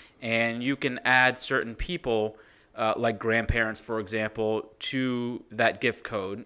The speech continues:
and they get an email where they can easily set up an A C H or through credit card and deposit into the five twenty-nine.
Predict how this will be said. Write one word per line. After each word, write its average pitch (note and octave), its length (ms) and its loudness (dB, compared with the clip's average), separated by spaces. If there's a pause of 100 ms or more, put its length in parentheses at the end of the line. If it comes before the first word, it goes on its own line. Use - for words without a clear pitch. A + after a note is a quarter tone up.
(160)
and A2+ 160 -4
they A#2+ 100 4
get B2 160 2
an A#2 140 -8
email A#2+ 440 0
where A2 140 0
they A2 280 0
can A#2 320 -10
easily B2+ 420 0
set A#2+ 200 0
up A#2 120 -2
an A2 80 -6
A A#2 100 -2
C A2 260 -4
H C3 320 2
or A#2 140 0
through G#2 200 -8
credit - 280 0
card A#2 320 4 (380)
and A2+ 140 -10
deposit B2 500 4
into A2+ 220 -10
the G#2+ 80 -4
five G#2+ 240 2
twenty-nine. G#2+ 500 0